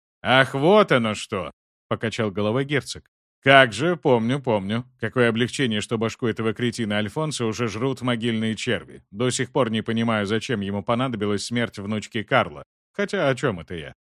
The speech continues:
Этот идиот натворил за годы своего правления столько дерьма, что разгребать его нам придется еще очень долго. Но вернемся к этому таинственному магу». Герцог задумчиво помял подбородок. «А ведь принцессу Адель действительно спас неизвестный одаренный.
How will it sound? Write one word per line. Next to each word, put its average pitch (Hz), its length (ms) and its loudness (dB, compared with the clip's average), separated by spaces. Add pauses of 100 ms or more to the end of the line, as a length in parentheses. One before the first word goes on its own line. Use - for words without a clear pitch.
(340)
Этот 123 280 -2
идиот 127 380 2
натворил 120 420 0
за 113 160 0
годы 110 240 -2
своего 110 360 -2
правления 107 520 0
столько 107 460 0
дерьма, 101 400 -2
что - 180 -6
разгребать 110 600 0
его 107 160 -2
нам 110 120 -2
придется 113 440 -4
еще 113 260 -2
очень 113 420 -2
долго. 80 400 -10 (160)
Но 104 100 -4
вернемся 160 500 0
к - 60 -8
этому 135 300 -2
таинственному 117 640 -2
магу». 117 360 -2 (360)
Герцог 156 360 0
задумчиво 110 500 -4
помял 101 320 -4
подбородок. 95 600 -6 (300)
«А 117 100 -2
ведь 131 180 -2
принцессу 135 520 0
Адель 127 260 2
действительно 139 600 -2
спас 123 340 -4
неизвестный 113 540 -2
одаренный. 107 600 -2